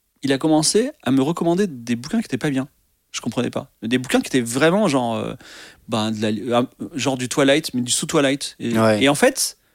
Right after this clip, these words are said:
Speaker 1: il était tellement dans la fantasy, il était tellement dans le truc, qu'il pouvait plus supporter les grands bouquins. Il était obli-, il voulait re-, trouver les petits trucs qui étaient bien, qui avaient un petit défaut, les trucs baroques. Et, et en fait, je pense que c'est pas trop le syndrome de Stockholm, c'est qu'il y a des gens,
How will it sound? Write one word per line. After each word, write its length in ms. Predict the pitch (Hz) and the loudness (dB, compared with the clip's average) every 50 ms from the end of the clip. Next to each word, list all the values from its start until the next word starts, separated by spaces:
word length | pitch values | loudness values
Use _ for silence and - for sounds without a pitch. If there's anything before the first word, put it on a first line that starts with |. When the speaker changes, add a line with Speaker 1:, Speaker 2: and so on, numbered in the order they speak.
| _ _ _ _ _ _ _ _ _ _ | _ _ _ _ _ _ _ _ _ _
Speaker 1:
il 80 | 135 | -2
était 200 | 147 143 - 147 135 | -2 0 0 -2 -2
tellement 400 | _ - 208 208 202 208 208 190 | _ 0 2 2 4 2 2 2
dans 100 | 156 131 | 2 0
la 80 | 127 | 0
fantasy, 480 | 127 - 131 123 - 123 120 151 202 226 _ | 0 -2 -4 -4 -4 -6 -6 -6 -8 -10 _
il 80 | - 123 117 | -4 -4 -4
était 100 | 117 123 _ | -6 -10 _
tellement 500 | - 165 160 165 165 165 170 170 170 - | 0 0 2 2 2 2 2 0 -2 -6
dans 140 | - 113 120 | -2 0 2
le 80 | 120 127 | 2 2
truc, 400 | - - - 226 - - - - _ _ _ _ _ _ _ _ _ _ _ | 0 2 0 0 0 0 -14 -20 _ _ _ _ _ _ _ _ _ _ _
qu'il 160 | - 285 139 | -2 -2 -2
pouvait 160 | - - 285 | 2 2 0
plus 240 | 277 _ - - 233 | 2 _ 0 0 0
supporter 640 | 226 - - 160 165 156 151 - - 175 180 214 220 _ - | 0 0 -2 2 0 0 0 2 2 2 2 2 -2 _ 0
les 160 | 127 131 131 | 2 2 2
grands 240 | 123 123 151 165 170 | 2 2 0 2 2
bouquins. 320 | 151 151 143 - 135 - | 0 -2 -4 -6 -8 -4
Il 80 | - 135 | 0 0
était 220 | 131 127 - - _ | 2 2 0 0 _
obli-, 240 | - 185 180 185 180 - | 2 2 4 2 -2 0
il 100 | 170 151 | -4 -4
voulait 260 | 139 151 175 190 220 | -2 0 2 4 4
re-, 100 | 226 202 - - - | 4 2 0 -4 -6
trouver 280 | - - 185 180 220 | -2 0 2 4 4
les 100 | 214 170 | 4 4
petits 240 | 143 - - - 202 | 2 2 -2 -4 -2
trucs 240 | - - - 220 - | 0 0 0 0 -2
qui 100 | - - | -2 -4
étaient 180 | 190 - 349 - | 0 0 0 2
bien, 200 | 165 196 208 208 - - - - | 4 2 2 2 -2 -10 -18 -4
qui 80 | - - | 0 2
avaient 80 | 147 160 | 4 6
un 160 | 165 165 160 | 6 6 4
petit 200 | 160 - - 196 | 4 2 0 2
défaut, 320 | 175 202 190 - - 196 185 | 4 2 0 2 2 2 4
les 140 | 160 143 | 4 2
trucs 160 | - - 180 165 | 2 0 -2 4
baroques. 420 | 151 175 160 156 156 - - - _ - - - - - - - _ - | 4 6 6 6 4 2 -4 -16 _ -18 -20 -18 -18 -18 -18 -20 _ 2
Et, 340 | 151 165 160 151 - - _ _ _ _ | 4 4 4 2 0 -4 _ _ _ _
et 80 | 151 | 2
en 80 | 156 170 | 2 4
fait, 140 | - 285 277 | 4 2 2
je 80 | 196 | 2
pense 240 | 160 208 233 240 - | 2 4 4 4 4
que 200 | - 180 160 - - _ _ _ - | 2 2 0 0 -4 _ _ _ -2
c'est 200 | - - - 160 | -2 0 0 2
pas 100 | - 254 | 0 0
trop 160 | - - 247 | 0 0 -2
le 60 | 208 | 0
syndrome 240 | - - 165 175 175 | 0 0 0 0 0
de 60 | 170 | -2
Stockholm, 240 | 165 - 190 226 262 | 0 2 2 4 4
c'est 100 | - - | 4 4
qu'il 60 | - | 2
y 20 | 151 | 2
a 20 | |
des 140 | 143 156 160 | 2 4 2
gens, 260 | 147 175 202 269 - | 4 4 4 2 0